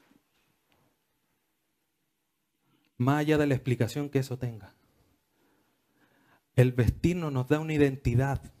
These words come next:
y debemos comportarnos como estamos vestidos.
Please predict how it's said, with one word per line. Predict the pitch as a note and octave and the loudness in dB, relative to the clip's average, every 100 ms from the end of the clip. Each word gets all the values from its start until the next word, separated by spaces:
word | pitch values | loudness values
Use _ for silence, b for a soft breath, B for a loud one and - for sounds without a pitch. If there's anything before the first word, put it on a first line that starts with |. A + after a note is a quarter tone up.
| _ - _ _ _ _ _ _ _ | _ -20 _ _ _ _ _ _ _
y | B2 | 0
debemos | A#2+ B2+ D3 D#3 C#3+ | 2 2 2 -2 -2
comportarnos | C3+ C3 A#2+ A2 - E3 F#3 F3 A#2+ A#2+ - - _ _ _ _ _ _ _ _ _ _ _ _ _ | -2 0 -2 -4 2 2 2 -2 -6 -8 -14 -20 _ _ _ _ _ _ _ _ _ _ _ _ _
como | - A2 | -6 -4
estamos | G2+ - A#2+ B2 | -4 -10 -10 -8
vestidos. | A#2+ - F3 C#3+ - - - | -10 -8 -8 -8 -12 -20 -20